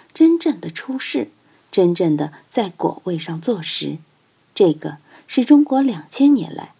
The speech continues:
知识分子也好、文化人也好、艺术家也好，乃至于修道的人都追求的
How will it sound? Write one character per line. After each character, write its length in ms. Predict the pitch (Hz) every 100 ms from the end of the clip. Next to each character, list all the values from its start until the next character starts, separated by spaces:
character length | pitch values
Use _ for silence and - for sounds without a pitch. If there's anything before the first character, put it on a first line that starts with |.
| _ _ -
知 200 | 277 294
识 160 | -
分 240 | 180 320 302
子 160 | -
也 180 | - -
好、 320 | - - - _ _ _
文 240 | 160 139 165
化 260 | - 302
人 240 | - 139 151
也 80 | -
好、 280 | - - - _ _
艺 140 | - 269
术 200 | - 190
家 300 | 185 277 285
也 140 | 190
好， 260 | - - - _ _ _
乃 200 | 175 143
至 200 | 147 147
于 220 | 143 139 - -
修 320 | - - 269
道 220 | 285 302 170
的 140 | 160
人 160 | - - _ _ _
都 240 | 254 262
追 220 | 269 185 165
求 260 | - 165
的 180 | -